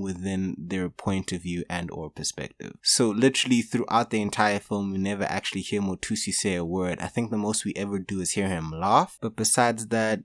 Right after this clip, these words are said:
he doesn't actually have a piece of dialogue, but all the other characters do talk and do have pieces of dialogue, whether it's a sixteen-year-old girl who's played by Petronella Tuma, or literally anyone else in the film, they all have dialogue, but the main character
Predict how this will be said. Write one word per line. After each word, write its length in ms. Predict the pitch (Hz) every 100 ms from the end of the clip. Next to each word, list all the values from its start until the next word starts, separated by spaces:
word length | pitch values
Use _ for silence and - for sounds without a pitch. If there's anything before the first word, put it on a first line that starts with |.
| -
he 160 | 110
doesn't 400 | 104 110 110 104
actually 300 | 104 104 98
have 320 | 92 101 98 -
a 120 | 95
piece 340 | - 101 92
of 180 | 92 92
dialogue, 600 | 98 98 95 71 50 60 -
but 100 | 107 -
all 140 | 113
the 180 | 226 -
other 180 | 101 98
characters 760 | - 98 95 - - 87 82
do 260 | - 101 92
talk 320 | - 101 92
and 160 | 92 87
do 120 | 92
have 220 | 85 85
pieces 280 | - 87 87
of 120 | 90
dialogue, 400 | 82 82 78 76
whether 180 | 82 82
it's 120 | -
a 40 | -
sixteen-year-old 720 | - - 104 95 92 90 85
girl 260 | 92 92 90
who's 140 | 123
played 340 | - 104 98 92
by 240 | 92 92
Petronella 520 | - 87 90 87 87
Tuma, 540 | - - 117 113 113 110
or 100 | 131
literally 400 | 127 143 131 117
anyone 400 | 113 120 117 104 -
else 240 | 104 -
in 80 | 95
the 80 | 92
film, 500 | - 95 87 90 95
they 200 | 110 110
all 220 | - 110 104
have 300 | 104 95 -
dialogue, 680 | 90 87 82 80 131 - -
but 380 | 90 85 92 -
the 80 | -
main 300 | 98 92 95
character 720 | 85 87 78 - - 76 -